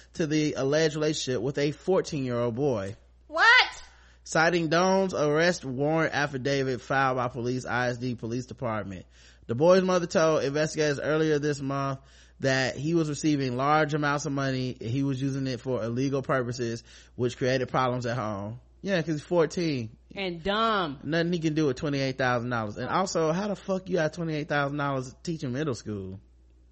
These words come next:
Speaker 2: A retirement plan. And, um, and he
Speaker 1: You knew
Speaker 2: for-
Speaker 1: that answer too quick, but go ahead.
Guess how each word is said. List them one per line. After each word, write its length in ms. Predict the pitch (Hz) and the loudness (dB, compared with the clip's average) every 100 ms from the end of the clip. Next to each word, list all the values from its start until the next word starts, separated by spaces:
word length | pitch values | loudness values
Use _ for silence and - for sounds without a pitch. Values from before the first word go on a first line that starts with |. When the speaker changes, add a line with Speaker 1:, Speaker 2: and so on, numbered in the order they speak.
| - - - - | -20 -20 -20 -14
Speaker 2:
A 140 | 247 | -12
retirement 500 | 214 233 233 220 214 | -10 -8 -6 -6 -8
plan. 460 | 208 226 220 220 233 - - - - | -8 -6 -8 -10 -16 -20 -20 -20 -16
And, 300 | 180 160 165 175 | -14 -14 -12 -8
um, 840 | 190 185 180 180 175 160 151 139 - - - - - - | -6 -4 -4 -4 -4 -4 -6 -10 -16 -20 -20 -20 -20 -10
and 280 | 220 208 196 | -6 -6 -4
he 80 | 202 | -4
Speaker 1:
You 40 | |
knew 100 | 208 | -2
Speaker 2:
for- 60 | 127 | 0
Speaker 1:
that 100 | 160 | 0
answer 260 | 135 120 117 | 0 -6 -10
too 180 | 127 | -12
quick, 340 | 113 147 117 - - - | -6 -4 -4 -8 -20 -16
but 120 | 104 | -12
go 140 | 120 120 | -8 -8
ahead. 360 | 127 98 95 | -8 -8 -10